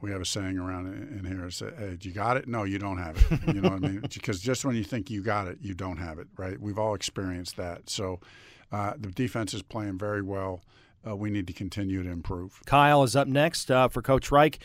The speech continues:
Speaker 2: Is Chase McLaughlin's Denver performance repeatable? Can he be that consistent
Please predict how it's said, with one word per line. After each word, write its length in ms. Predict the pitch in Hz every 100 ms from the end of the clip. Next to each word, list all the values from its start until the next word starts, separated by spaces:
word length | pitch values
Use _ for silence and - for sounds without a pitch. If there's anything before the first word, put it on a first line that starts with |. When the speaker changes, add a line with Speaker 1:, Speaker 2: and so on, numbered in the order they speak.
| - - -
Speaker 2:
Is 160 | - 131
Chase 320 | - 170 185
McLaughlin's 760 | 165 135 135 160 170 165 135 107
Denver 520 | 104 151 170 160 156
performance 640 | - 123 147 151 151 -
repeatable? 640 | 131 120 - 165 127 113 98
Can 180 | 143 123
he 160 | 151
be 180 | 131 147
that 280 | 131 165 -
consistent 760 | - 135 - 170 - 151 120